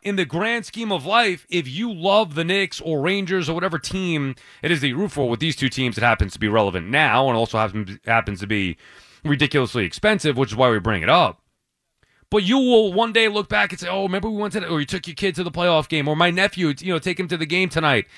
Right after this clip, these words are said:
Hey, remember Uncle Sal, the Rangers came back and won that game six?" I wish I had somebody do that to me back in nineteen ninety-four. I wish I was in New Jersey for that game six or at the Garden for game seven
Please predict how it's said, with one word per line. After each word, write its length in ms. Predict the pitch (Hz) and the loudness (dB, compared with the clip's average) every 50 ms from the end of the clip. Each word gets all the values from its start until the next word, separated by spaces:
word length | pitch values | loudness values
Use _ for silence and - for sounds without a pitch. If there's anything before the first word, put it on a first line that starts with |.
| - - - - - | -20 -20 -20 -12 -4
Hey, 180 | 165 185 214 214 | 0 4 4 4
remember 300 | 190 185 196 196 196 214 | 6 4 2 2 4 2
Uncle 200 | 214 - 170 175 | 2 2 -2 -4
Sal, 260 | - 208 196 196 196 | -2 0 2 2 2
the 100 | 190 180 | 2 2
Rangers 280 | 190 202 208 170 165 | 0 -2 -4 -6 -8
came 200 | - - 202 196 | -8 -6 -4 -2
back 240 | 175 190 190 185 - | 0 2 0 2 0
and 80 | 180 185 | 0 0
won 120 | 196 190 | 0 2
that 160 | 190 185 180 | 2 2 2
game 160 | - 196 190 - | 0 -2 -2 -2
six?" 180 | - 190 - - | -4 -6 -4 0
I 160 | - 214 262 269 | 4 4 6 4
wish 640 | 240 196 240 285 311 302 262 202 - - - - - _ - - - | 4 2 2 2 4 4 2 0 -2 -6 -12 -16 -20 _ -20 -8 0
I 100 | - 208 | 2 4
had 180 | 226 226 220 165 | 4 4 2 0
somebody 360 | - 247 233 220 233 214 220 | 0 0 0 2 0 -2 -2
do 160 | 170 220 226 | -4 -4 0
that 180 | 226 214 208 - | 0 0 0 -2
to 140 | - 202 180 | -4 -4 -4
me 540 | 190 233 277 302 294 262 202 127 90 - - | -2 0 0 2 2 2 0 -2 -4 -6 0
back 260 | - 214 208 196 185 | 2 4 4 4 4
in 120 | 202 196 196 | 0 0 2
nineteen 320 | 196 202 196 - 180 196 | 2 0 0 0 -2 0
ninety-four. 580 | 185 185 185 170 170 143 151 165 139 98 71 - _ - - - - | 0 0 0 0 -2 -2 0 0 0 -2 -2 -6 _ -20 -16 -4 2
I 160 | 170 226 254 | 4 4 4
wish 580 | 208 143 175 262 302 302 233 - - - - - - | 4 2 0 0 2 2 2 0 -2 -6 -8 0 2
I 100 | 208 214 | 4 4
was 200 | 214 214 165 202 | 4 2 0 0
in 100 | 220 208 | -2 -2
New 140 | 214 208 | -2 -2
Jersey 380 | 180 143 196 202 196 185 175 175 | -2 0 0 0 2 0 0 -2
for 120 | - 185 | -4 -2
that 200 | 175 170 165 151 | -2 -2 -2 -2
game 220 | - 175 170 165 147 | -2 -4 -4 -4 -6
six 440 | - - 180 151 123 - - - - - - - | -4 -2 -2 -2 -2 -2 -6 -14 -20 -20 -20 -6
or 160 | - 190 202 | 0 2 2
at 140 | 180 180 - | 2 2 0
the 80 | - 190 | -2 2
Garden 340 | 156 190 196 185 185 170 165 | 4 6 6 6 4 2 -2
for 140 | - 180 | -6 -6
game 260 | 160 151 175 165 160 143 | -4 -2 0 0 0 -2
seven 400 | - 180 165 147 107 82 67 | 0 0 0 0 0 -2 -8